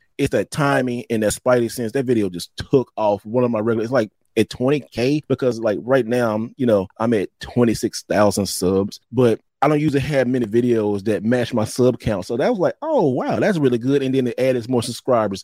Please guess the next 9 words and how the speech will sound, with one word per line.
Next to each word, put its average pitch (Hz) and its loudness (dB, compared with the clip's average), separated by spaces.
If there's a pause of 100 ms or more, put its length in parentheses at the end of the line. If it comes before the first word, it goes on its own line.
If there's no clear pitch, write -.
and 127 0
the 117 -2
video's 120 2
still 165 0
going 110 -4
and 92 -6
still 160 0
popping 110 -4
off. 90 2